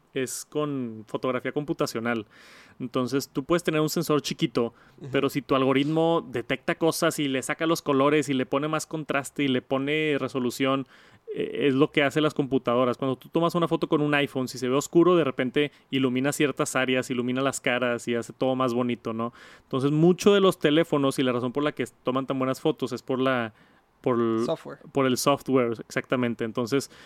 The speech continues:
Speaker 1: Xiaomi, a pesar de tener ese sensor impresionante de Sony de cincuenta megapíxeles de una pulgada, y luego aparte tiene más lentes, tiene un ultra gran angular de doce milímetros, un zoom periscopio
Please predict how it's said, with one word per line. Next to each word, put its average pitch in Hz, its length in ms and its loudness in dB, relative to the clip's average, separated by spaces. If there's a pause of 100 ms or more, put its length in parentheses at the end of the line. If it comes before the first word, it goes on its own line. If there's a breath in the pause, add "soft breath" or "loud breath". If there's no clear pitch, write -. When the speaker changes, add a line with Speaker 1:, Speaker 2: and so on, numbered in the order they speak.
(400 loud breath)
Speaker 1:
Xiaomi, 160 480 4
a 190 100 2
pesar 139 200 2
de 175 60 4
tener 170 180 2
ese 185 160 0
sensor 151 520 2
impresionante 143 1000 2
de 165 300 4 (180)
Sony 160 420 4
de 160 240 6
cincuenta 147 540 2
megapíxeles 151 720 2
de 139 140 4
una 143 220 2
pulgada, 147 640 4 (240 loud breath)
y - 40 -4
luego 143 140 4
aparte 170 240 2
tiene 165 240 4
más 160 260 2
lentes, 143 380 2
tiene 151 160 2
un 165 200 2
ultra 156 460 6
gran 147 260 4
angular 156 500 4
de 151 80 4
doce 143 200 4
milímetros, 156 600 2
un 151 140 4
zoom 160 280 2
periscopio 165 920 4